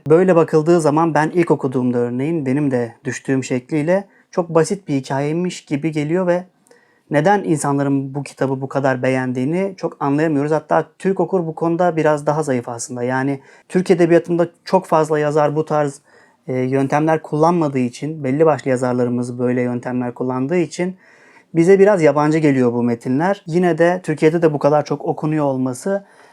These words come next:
gerçekten çok güzel bir özelliği kitabın diyebiliriz. Franz Kafka ne diyor? "Abartıyorum çünkü anlaşılmak istiyorum." diyor. Benim de hayatıma motto olan,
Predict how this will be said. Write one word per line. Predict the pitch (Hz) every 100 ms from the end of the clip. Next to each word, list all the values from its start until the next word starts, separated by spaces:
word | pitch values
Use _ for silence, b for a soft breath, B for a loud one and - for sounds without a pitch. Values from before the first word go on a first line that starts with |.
| b
gerçekten | - 120 127 - 175
çok | 160 147 -
güzel | 143 151 147
bir | 135 120
özelliği | 156 127 117 120
kitabın | 120 - 131 170
diyebiliriz. | 147 147 151 139 139 - _ _ _ _ _
Franz | - 156 160 165
Kafka | 185 165 190
ne | 185 156
diyor? | 156 190 208 -
"Abartıyorum | 139 139 139 - 190 190 208 214
çünkü | - 131 -
anlaşılmak | 165 139 135 151 147 160
istiyorum." | 139 - 127 117 113
diyor. | 120 147
Benim | 131 135
de | 135 135
hayatıma | 127 131 131 - 139 135 131 b b b b
motto | 139 143 - 139
olan, | 131 135 143 160